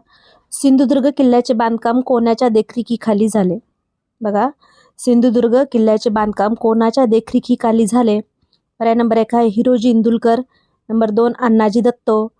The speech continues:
नंबर तीन मोरोपंत पिंगळे, नंबर चार अण्णा, दत्ताजी पंत. तर सांगा उत्तर काय असेल?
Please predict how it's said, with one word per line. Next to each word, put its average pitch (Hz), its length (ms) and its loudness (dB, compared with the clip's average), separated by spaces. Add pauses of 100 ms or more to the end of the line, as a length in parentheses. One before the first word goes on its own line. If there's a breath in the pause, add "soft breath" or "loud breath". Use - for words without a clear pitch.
(420)
नंबर 226 340 0
तीन 247 280 0
मोरोपंत 233 540 0 (160)
पिंगळे, 240 380 2 (200)
नंबर 214 280 -2
चार 220 280 -2 (160)
अण्णा, 226 280 0 (240)
दत्ताजी 226 500 -2
पंत. 226 360 -2 (1400 soft breath)
तर 254 60 -2
सांगा 262 280 0
उत्तर 247 260 0
काय 240 200 -2
असेल? 240 280 0